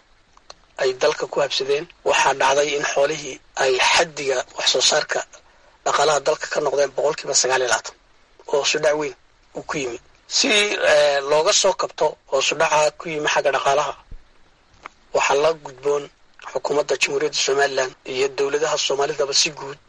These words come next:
in ay la yimaadaan tabo iyo tubo ay ku ilaadinayaan isku dhafka ilaha dhaqaalaha, oo dhaqaalaha Soomaalidu aanu noqon dhaqaale ku tiirsan meel qura, laakiin la kala duwo. Soomaalida waxaa lagu tiriyaa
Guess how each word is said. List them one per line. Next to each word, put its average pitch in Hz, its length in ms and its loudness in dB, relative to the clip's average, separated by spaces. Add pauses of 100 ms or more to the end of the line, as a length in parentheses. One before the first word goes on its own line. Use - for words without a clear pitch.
(160)
in 151 200 0 (260)
ay 139 200 0
la 147 120 -2
yimaadaan 135 600 -4 (440)
tabo 151 240 2 (440)
iyo 147 180 -2 (100)
tubo 139 260 -2 (520)
ay 139 400 0
ku - 80 -4 (100)
ilaadinayaan 156 600 0 (300)
isku - 320 2
dhafka 165 340 0
ilaha 147 240 2
dhaqaalaha, - 380 0 (440)
oo 147 260 4
dhaqaalaha 156 420 2 (100)
Soomaalidu 175 520 0
aanu 170 220 4
noqon 151 260 -2
dhaqaale 147 300 2
ku - 120 -10
tiirsan 151 400 0
meel 156 180 2
qura, 110 200 -4 (640)
laakiin 165 440 -2
la 139 80 -2
kala - 220 -4
duwo. 131 280 -4 (120)
Soomaalida 151 540 2
waxaa 151 200 0
lagu 165 140 -2
tiriyaa 143 440 0